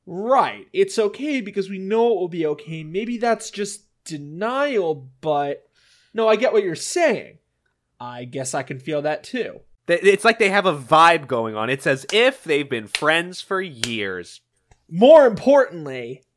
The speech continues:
Speaker 1: it's like their subconsciouses are telling them, "Hey, you know these people. You're familiar with them."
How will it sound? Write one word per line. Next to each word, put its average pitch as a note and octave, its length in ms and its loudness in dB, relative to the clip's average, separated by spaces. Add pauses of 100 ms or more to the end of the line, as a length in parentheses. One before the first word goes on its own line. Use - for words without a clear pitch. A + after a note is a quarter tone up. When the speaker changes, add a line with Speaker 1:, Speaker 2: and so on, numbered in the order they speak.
(240)
Speaker 1:
it's G#3 220 -4
like G3+ 240 4
their F3+ 100 2
subconsciouses C4+ 1200 -2
are D#3 180 -4
telling D4+ 640 -2
them, C3 380 -10 (320)
"Hey, D#3 720 -4 (460)
you D3+ 300 -12
know F#3+ 280 2
these D3+ 320 -10
people. - 640 -16 (720)
You're D3 220 -4
familiar C#3 840 -4
with G#2+ 300 -16
them." F#2 220 -14